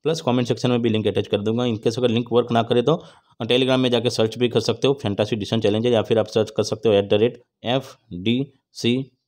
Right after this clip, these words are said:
ट्वेंटी सेवन और आपको सीधा हमारा चैनल मिल जाएगा, सिंपली उसे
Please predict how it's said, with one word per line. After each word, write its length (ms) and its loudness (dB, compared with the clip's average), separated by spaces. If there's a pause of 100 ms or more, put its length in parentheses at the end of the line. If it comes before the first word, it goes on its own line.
ट्वेंटी 280 -2
सेवन 300 0 (340)
और 80 -2
आपको 180 -2
सीधा 260 0
हमारा 220 0
चैनल 260 0
मिल 140 0
जाएगा, 180 4
सिंपली 320 0
उसे 320 0